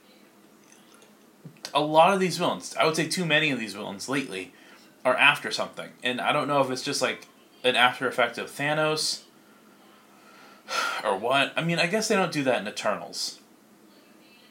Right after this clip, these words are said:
In Eternals, the Deviants are just kinda out for the main characters.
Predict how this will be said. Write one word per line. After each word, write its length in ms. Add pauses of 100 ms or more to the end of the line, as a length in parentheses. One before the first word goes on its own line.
(200)
In 160
Eternals, 400
the 100
Deviants 500
are 80
just 260
kinda 180
out 240
for 120
the 100
main 200
characters. 680